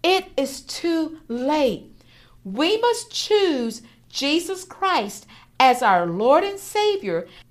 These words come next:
and submit to his supreme authority, rule, and reign in our lives while we are living, while we have breath in our lungs,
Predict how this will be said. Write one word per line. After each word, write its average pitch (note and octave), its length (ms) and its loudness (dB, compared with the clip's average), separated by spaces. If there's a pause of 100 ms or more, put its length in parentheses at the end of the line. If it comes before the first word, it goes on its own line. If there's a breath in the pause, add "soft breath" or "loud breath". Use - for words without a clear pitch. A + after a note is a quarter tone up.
(120)
and C#4+ 300 2
submit G#4+ 760 -2 (320 soft breath)
to C#4+ 220 -4
his C4+ 260 4
supreme A#3+ 720 -4
authority, E4+ 880 2 (300 loud breath)
rule, D#4+ 640 0 (280 loud breath)
and G3 380 -2
reign D4 380 -2
in B3+ 100 -4
our G3 300 2
lives C4+ 680 -2 (300 loud breath)
while C#4+ 500 4
we D#4 140 -4
are G#3 280 0
living, G3+ 720 -2 (360 loud breath)
while C#4 360 8
we D4+ 120 -2
have G#3+ 420 -2
breath C#4 300 -2
in C4+ 80 -2
our A3+ 220 2
lungs, G3+ 600 -4